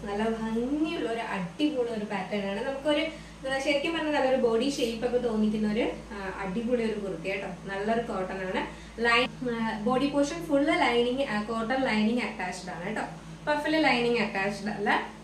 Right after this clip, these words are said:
നല്ലൊരു പാറ്റേൺ ആണ്. ഇതിന്റെ സൈസ് എന്ന് പറയുന്നത് എം ടു ഡബിൾ എക്സ് എൽ ആണ് സൈസ് വരുന്നത്. നെക്സ്റ്റ് ഇനി ഒരു കളർ കൂടെ വന്നിട്ടുണ്ട്. കളർ എന്ന് പറയുന്നത് നല്ലൊരു, ആ, ടീൽ ബ്ലൂ കളർ ആണ് വരുന്നത് കേട്ടോ. ഇതിൽ നല്ലൊരു നേവി ബ്ലൂ ആയിട്ടാണ് കാണിക്കുന്നത്. അതല്ല, നല്ലൊരു ടീൽ ബ്ലൂ ആണ് കളർ വരുന്നത്.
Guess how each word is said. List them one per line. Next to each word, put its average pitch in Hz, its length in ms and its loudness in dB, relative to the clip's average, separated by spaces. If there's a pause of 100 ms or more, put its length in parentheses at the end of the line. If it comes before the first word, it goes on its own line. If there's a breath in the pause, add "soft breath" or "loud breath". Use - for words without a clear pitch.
(160)
നല്ലൊരു 240 420 4
പാറ്റേൺ 226 380 0
ആണ്. 226 120 2
ഇതിന്റെ 269 160 4
സൈസ് 285 360 2
എന്ന് 320 160 -2
പറയുന്നത് 294 320 4
എം 262 360 2
ടു - 20 -2
ഡബിൾ 220 320 2
എക്സ് 269 180 0
എൽ 285 80 4
ആണ് 240 160 2
സൈസ് 214 320 2
വരുന്നത്. 190 480 4 (340 loud breath)
നെക്സ്റ്റ് 320 320 0
ഇനി 349 200 2
ഒരു 339 60 2
കളർ 285 280 4
കൂടെ 277 200 6
വന്നിട്ടുണ്ട്. 240 540 0 (200)
കളർ 247 200 4
എന്ന് 254 160 2
പറയുന്നത് 254 500 2
നല്ലൊരു, 240 520 4 (720)
ആ, 233 200 4
ടീൽ 320 680 2
ബ്ലൂ 285 240 6
കളർ 233 260 6
ആണ് 220 160 6
വരുന്നത് 202 340 2
കേട്ടോ. 220 420 -2
ഇതിൽ 240 260 4
നല്ലൊരു 233 220 6
നേവി 226 320 6
ബ്ലൂ 247 220 2
ആയിട്ടാണ് 240 320 2
കാണിക്കുന്നത്. 214 480 0
അതല്ല, 196 380 -2
നല്ലൊരു 214 280 0
ടീൽ 285 460 2
ബ്ലൂ 247 320 4
ആണ് 226 200 -2
കളർ 208 260 0
വരുന്നത്. 185 580 0